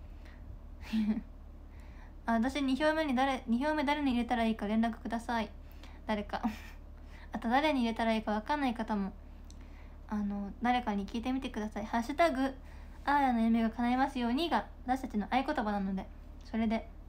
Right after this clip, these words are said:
つながって団結していきましょう。この後も。それではまた。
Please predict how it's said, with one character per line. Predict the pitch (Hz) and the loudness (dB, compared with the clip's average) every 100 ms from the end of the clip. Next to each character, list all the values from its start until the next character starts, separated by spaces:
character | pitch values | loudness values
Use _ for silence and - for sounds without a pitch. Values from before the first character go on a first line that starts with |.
| - - - - - - - | -16 -16 -16 -14 -14 -12 -2
つ | 226 | 0
な | 226 | 2
が | 226 | 2
っ | 226 | -2
て | 220 | -4
団 | 214 240 | 0 0
結 | 233 247 233 | -2 -6 -8
し | |
て | - 233 | -6 -4
い | |
き | 262 | 0
ま | 277 | -2
し | 294 | 0
ょ | 285 | -2
う。 | 220 - - | -2 -10 -6
こ | 214 | -2
の | 214 | -2
後 | 214 202 | -4 -6
も。 | 202 - - - - - - - - - - - - - - - - - - | -8 -12 -16 -14 -16 -16 -16 -14 -14 -14 -14 -14 -14 -14 -14 -14 -14 -14 -6
そ | |
れ | 233 | -4
で | 247 | -2
は | 233 | 0
ま | 214 | 0
た。 | 220 262 | 2 0